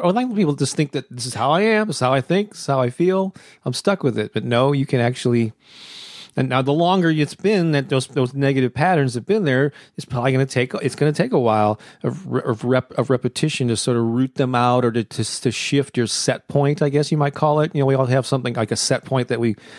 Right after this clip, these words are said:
go back to. That's why the daily repetition is so helpful. And you're just a prime example of doing that, you know, and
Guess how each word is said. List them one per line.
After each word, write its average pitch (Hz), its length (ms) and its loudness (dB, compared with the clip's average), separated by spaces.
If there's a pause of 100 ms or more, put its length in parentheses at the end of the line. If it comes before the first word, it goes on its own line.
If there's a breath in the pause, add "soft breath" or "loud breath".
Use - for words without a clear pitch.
(260 loud breath)
go 123 100 2
back 120 320 0
to. 147 300 0 (180 soft breath)
That's - 160 0
why 139 140 2
the 120 120 2
daily 123 360 2
repetition 120 800 0 (440 loud breath)
is - 120 -4
so 117 180 0
helpful. 123 400 0
And 117 100 2
you're 135 120 2
just 131 200 -2
a - 40 -4
prime 117 280 0
example 113 480 -2
of 110 120 -2
doing 123 240 2
that, 104 280 -2 (460 loud breath)
you 113 120 0
know, 107 140 4
and 107 200 -2